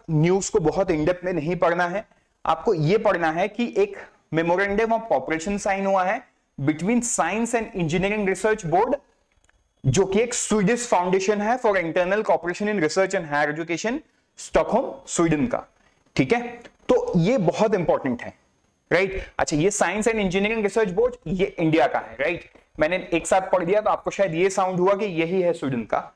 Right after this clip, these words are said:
स्वीडन का क्या है? Swedish Foundation for International Cooperation in Research and Higher Education।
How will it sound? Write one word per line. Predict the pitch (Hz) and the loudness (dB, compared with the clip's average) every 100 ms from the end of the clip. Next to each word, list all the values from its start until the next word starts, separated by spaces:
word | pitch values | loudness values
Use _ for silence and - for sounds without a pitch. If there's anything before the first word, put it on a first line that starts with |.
| _ _ _ _ - | _ _ _ _ -4
स्वीडन | - 185 226 | 0 2 2
का | 233 | 2
क्या | 220 | 2
है? | 202 269 - - _ | 2 0 -4 -18 _
Swedish | - 202 262 269 - | -2 2 2 2 0
Foundation | 185 170 160 202 214 | 0 0 -2 -2 0
for | 214 170 | -2 0
International | 156 180 175 170 226 208 | 0 0 -2 -2 -4 0
Cooperation | 147 - 175 175 247 392 - _ _ | -2 0 -2 0 -2 -2 -10 _ _
in | 170 151 | 0 2
Research | 151 196 220 202 | 2 0 2 0
and | 254 - | -2 -2
Higher | 143 127 117 | -2 0 -2
Education। | 107 104 117 | -8 -8 -8